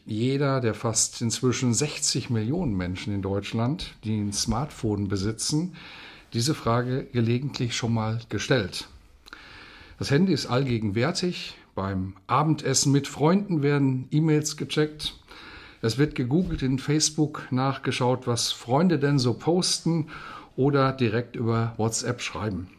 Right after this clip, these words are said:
Alles nicht so schlimm, könnte man meinen.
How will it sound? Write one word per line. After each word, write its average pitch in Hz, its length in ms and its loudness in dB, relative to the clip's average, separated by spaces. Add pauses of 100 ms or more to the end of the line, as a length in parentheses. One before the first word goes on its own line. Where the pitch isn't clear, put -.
(960)
Alles 160 680 2
nicht 151 260 2
so 131 240 0
schlimm, 165 440 2 (260)
könnte 165 260 2
man 147 220 4
meinen. 143 560 2